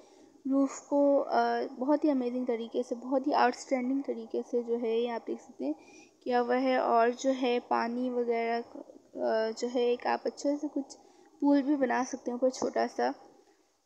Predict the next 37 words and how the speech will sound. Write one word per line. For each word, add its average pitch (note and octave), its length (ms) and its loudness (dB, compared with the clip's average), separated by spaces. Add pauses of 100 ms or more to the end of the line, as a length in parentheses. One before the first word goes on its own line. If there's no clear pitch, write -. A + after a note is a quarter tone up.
(280)
ये C4 140 2
देख C4 160 2
सकते C#4 220 -2
हैं C4+ 100 2
कितनी C4+ 260 0
प्यारी B3+ 320 6
presentation, B3 680 2
ऊपर B3+ 260 2
से C#4 160 -2
एक C4 80 -2
picture C4+ 340 -2
ली C4 200 0
गई B3 200 0
है, B3 60 2
ऊपर B3 200 -2
से B3+ 200 -6
किस C4 200 -12
तरह C4+ 300 -2
करना A#3+ 300 -2
है, B3 400 -4
बाहर A#3+ 280 -4
क्या B3 360 0
रखना A#3+ 300 -4
है A#3+ 80 -8
क्या A#3+ 220 -4
नहीं, A#3+ 300 -4
आप A#3 140 -4
देख B3+ 240 -10
सकते C#4 240 -6
हैं। D4 200 2 (540)
तो C#4+ 80 2
इस C#4+ 200 0
video C4 220 -2
का C#4 100 0
अंत C4 180 -2
ज़रूर B3 320 2
देखिएगा C4 600 0